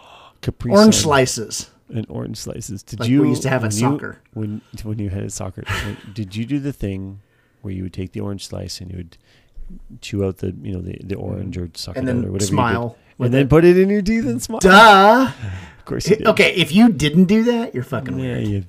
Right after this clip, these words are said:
Speaker 1: fucking missed out on, on your
Speaker 2: Everybody
Speaker 1: childhood.
Speaker 2: did that. Orange slices and Capri Sun at halftime for, uh, soccer.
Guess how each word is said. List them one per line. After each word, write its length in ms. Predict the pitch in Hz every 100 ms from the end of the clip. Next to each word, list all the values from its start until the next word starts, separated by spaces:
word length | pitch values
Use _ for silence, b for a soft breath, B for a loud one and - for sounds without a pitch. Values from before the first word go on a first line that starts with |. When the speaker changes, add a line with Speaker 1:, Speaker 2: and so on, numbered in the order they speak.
| 143
Speaker 1:
fucking 300 | - 104 98
missed 200 | 101 -
out 140 | 98
on, 80 | 95
on 140 | 92 92
your 80 |
Speaker 2:
Everybody 500 | 185 175 160 143 135 123
Speaker 1:
childhood. 160 | 123
Speaker 2:
did 20 | 110
that. 280 | 110 98 _ -
Orange 300 | 147 165 165
slices 580 | 170 139 139 143 123 120
and 160 | 107
Capri 320 | 110 104 127
Sun 300 | 120 135 117
at 60 | 110
halftime 600 | 113 113 - 101 98 92
for, 260 | - 95 92
uh, 120 | 87
soccer. 440 | - - 87 -